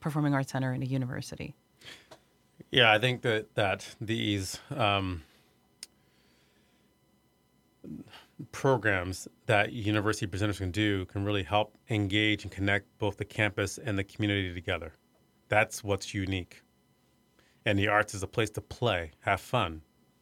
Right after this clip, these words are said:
Speaker 2: So if you have tough issues, use the arts to help solve those things. I think if you look at,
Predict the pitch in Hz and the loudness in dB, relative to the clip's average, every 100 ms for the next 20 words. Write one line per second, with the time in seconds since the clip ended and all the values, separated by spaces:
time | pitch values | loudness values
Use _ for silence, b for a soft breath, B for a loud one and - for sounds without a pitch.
0 | _ _ _ _ - - 104 101 123 104 | _ _ _ _ -8 0 0 0 -2 0
1 | 107 107 - B B B B B B - | 2 2 -2 B B B B B B 2
2 | 107 101 101 92 - _ _ _ _ - | 4 6 2 -2 -16 _ _ _ _ -10
3 | - 120 117 - - - - _ _ _ | 2 4 4 -2 -20 -20 -20 _ _ _
4 | _ _ _ _ _ _ 127 110 113 101 | _ _ _ _ _ _ -2 0 0 -2
5 | 98 113 - - _ _ _ _ _ _ | -2 -4 -10 -16 _ _ _ _ _ _
6 | b b b b _ _ _ 120 113 104 | b b b b _ _ _ 0 2 4
7 | 104 104 107 - 104 98 - - 110 113 | 4 4 2 0 -2 -2 -4 -2 0 0
8 | - - _ _ _ - - 113 110 90 | -4 -20 _ _ _ -16 -4 0 0 0
9 | 87 - 90 82 85 - _ _ b b | -6 -6 -10 -10 -14 -20 _ _ b b
10 | b b b b b 113 107 113 113 110 | b b b b b 2 2 4 0 0
11 | 101 104 107 104 104 101 | 0 2 2 2 2 2